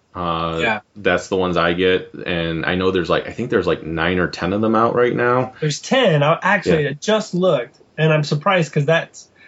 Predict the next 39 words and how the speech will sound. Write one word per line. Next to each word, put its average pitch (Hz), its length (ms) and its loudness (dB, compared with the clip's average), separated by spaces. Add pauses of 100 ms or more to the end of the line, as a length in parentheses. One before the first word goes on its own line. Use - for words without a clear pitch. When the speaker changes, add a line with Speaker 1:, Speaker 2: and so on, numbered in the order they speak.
(440)
Speaker 2:
that's 165 240 0
way 196 320 2
behind 139 640 0
as 147 140 -12
far 131 260 2
as, 117 360 -8
you 90 140 2
Speaker 1:
Yeah. 80 80 4
Speaker 2:
know, 113 60 -2
that's 143 360 -2 (220)
probably 139 400 -2
twenty 143 320 0
issues 123 320 -4
behind 110 540 -6
Speaker 1:
Yeah. 92 240 2
Speaker 2:
at 127 60 -2
least 123 320 -6
what's - 120 -20
going 117 220 -2
on. 113 240 -2 (260)
Speaker 1:
And 98 180 2
I, 104 420 0 (120)
I 107 220 2
only 104 220 -2
have 90 200 -4
up 85 260 -4
to 87 240 -6
volume 82 440 -2
eight, 82 260 -2
so 80 140 -2
I 76 40 0
still 87 300 0
need 82 340 0 (220)
two, 80 520 0 (300)
uh, 85 200 0
Speaker 2:
Yeah. 104 200 0
Speaker 1:
two 104 280 0
of 80 100 -4
them. 80 240 -2